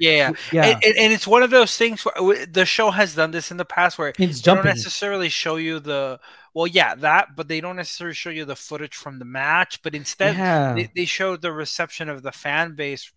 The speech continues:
Speaker 1: both at, like,
Speaker 2: And the
Speaker 1: May's, uh,
Speaker 2: announcers.
Speaker 1: pub, they, the announcers, they
Speaker 2: Yeah.
Speaker 1: showed the announcers, they showed the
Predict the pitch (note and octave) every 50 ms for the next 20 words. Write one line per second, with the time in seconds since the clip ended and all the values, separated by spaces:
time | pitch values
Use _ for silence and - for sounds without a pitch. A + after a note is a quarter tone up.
0 | _ - C#3+ C#3+ D3 C3 - _ - - - - - - C3 C3+ C#3 C3+ - C#3+
1 | C#3+ C#3 C3+ C3+ C3 C3+ C3 C#3 D3 D3+ D3+ F3 D3+ D3+ D#3 D#3 D#3 E3 E3+ -
2 | - D#3+ C3+ B2 - - - - D#3 D3+ D#3+ F3 F3 F3 F3 E3+ - _ - -
3 | - _ _ _ _ D#3 C#3+ C#3+ C#3+ C#3 C#3+ C#3 B2 B2 C3+ C#3 C3+ C#3 D3+ D#3
4 | E3 F3 D#3 - - F3 E3 E3 D#3+ D3+ - - D3 A#2+ A2 D#3 D3+ C#3+ D3+ D3
5 | D3 D3 D3 C#3 - D3+ C#3 B2+ - C3+ - - - D#3 D#3 D3 D#3 D3